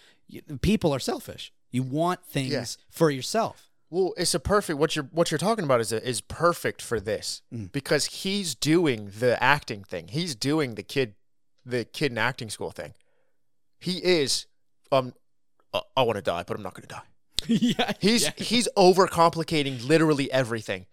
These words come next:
Speaker 1: Yep.
Speaker 2: until the very end of the show. Azamon, T nixed him.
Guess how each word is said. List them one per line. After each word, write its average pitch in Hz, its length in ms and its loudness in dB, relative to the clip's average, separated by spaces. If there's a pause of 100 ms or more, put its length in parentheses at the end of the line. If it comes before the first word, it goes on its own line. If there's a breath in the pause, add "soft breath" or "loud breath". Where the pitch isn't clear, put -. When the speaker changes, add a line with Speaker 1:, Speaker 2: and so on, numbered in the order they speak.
Speaker 1:
Yep. 98 140 -12 (240)
Speaker 2:
until 156 300 2
the 151 100 2
very 156 400 4
end 147 140 0
of 139 80 -2
the 131 60 -2
show. 107 380 2 (1300)
Azamon, 135 460 4 (1400)
T 151 200 -4
nixed 113 300 -4
him. - 160 -12